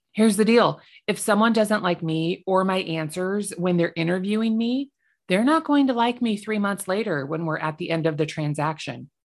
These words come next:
And that's okay. At some point, we learned that people will only like us if we're nice and lovable, that if we deliver bad news or a contrary opinion, we'll fall out of favor. When someone asks you for your opinion on the market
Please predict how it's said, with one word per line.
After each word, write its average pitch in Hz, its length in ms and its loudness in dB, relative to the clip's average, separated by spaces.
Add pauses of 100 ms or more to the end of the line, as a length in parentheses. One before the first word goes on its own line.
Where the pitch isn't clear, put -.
(120)
And 147 200 0
that's 135 320 -6
okay. 139 680 -4 (460)
At 202 180 0
some 277 220 6
point, 262 260 4
we 190 140 2
learned 156 380 4
that 180 180 -4
people 208 340 0
will 180 220 4
only 170 360 0
like 151 300 -4
us 202 320 -6
if 160 180 -2
we're 170 140 2
nice 165 520 0
and 175 180 -2
lovable, 147 540 -4 (440)
that 190 100 4
if - 100 2
we 214 120 4
deliver 202 400 4
bad 160 380 4
news 160 580 0
or 165 140 4
a 160 40 0
contrary 160 640 -2
opinion, 151 680 -2
we'll 165 140 2
fall 156 300 2
out 147 200 0
of 131 140 -8
favor. 139 440 -6 (400)
When 196 140 2
someone 233 320 6
asks 170 500 -2
you 208 160 2
for 196 140 0
your 156 200 2
opinion 165 460 -4
on 165 100 0
the 156 60 0
market 147 520 -4